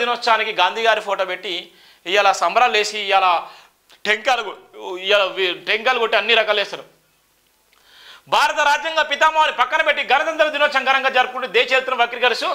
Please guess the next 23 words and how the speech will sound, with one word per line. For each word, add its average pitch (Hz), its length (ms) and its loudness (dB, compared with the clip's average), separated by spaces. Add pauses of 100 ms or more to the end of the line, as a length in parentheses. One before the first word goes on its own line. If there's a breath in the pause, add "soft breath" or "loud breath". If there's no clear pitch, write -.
(360 loud breath)
కుట్ర 262 300 2
కోణాలను 302 340 2
తెలరేపుతున్నారు. 240 580 0
ప్రపంచం 277 480 2
గుర్తించిన 254 320 -2
రాజ్యాంగ 269 420 0
పితామహుడు 254 500 0
అంబేద్కర్ 226 360 -2 (420 loud breath)
భారతదేశం 277 540 2
నేటికి 262 300 0
గుర్తించబోగా 262 600 2
రాజ్యాంగ 269 480 2
అమలును 262 340 2 (400 loud breath)
ప్రస్తుత 262 340 2
చట్టసభలో 294 460 0
పరిపాలనగా 285 560 2 (120)
ఆమోద-, 285 280 0 (340 loud breath)
అనువాదింపజేసుకుంటేనే 277 1000 2 (100)
అంబేద్కర్ 302 500 4
ఆశలు 262 300 -2
తూట్లు 277 260 -2
పడుస్తున్నారు. 226 380 0 (200)
అందులో 226 260 2